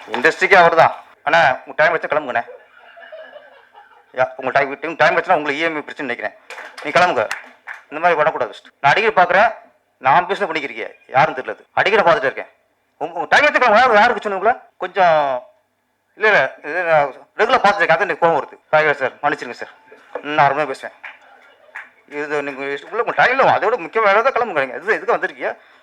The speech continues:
முடிச்சா பாருங்க. இல்லை, நான் உங்களை வற்புறுத்தல. ஃபர்ஸ்ட் சம்பாதிக்கிற வாழ்றதுக்கா, வாழ்றதுக்கா, போராடுறதுக்கா? வாழ்றதுக்கு.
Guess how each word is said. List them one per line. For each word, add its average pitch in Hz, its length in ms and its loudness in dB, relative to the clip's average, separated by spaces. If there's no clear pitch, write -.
முடிச்சா 196 240 -8
பாருங்க. 180 200 -4
இல்லை, 131 380 -10
நான் 135 120 4
உங்களை 151 180 -2
வற்புறுத்தல. 139 380 -8
ஃபர்ஸ்ட் - 200 -18
சம்பாதிக்கிற 208 440 4
வாழ்றதுக்கா, 208 400 4
வாழ்றதுக்கா, 202 340 4
போராடுறதுக்கா? 156 520 2
வாழ்றதுக்கு. 151 460 0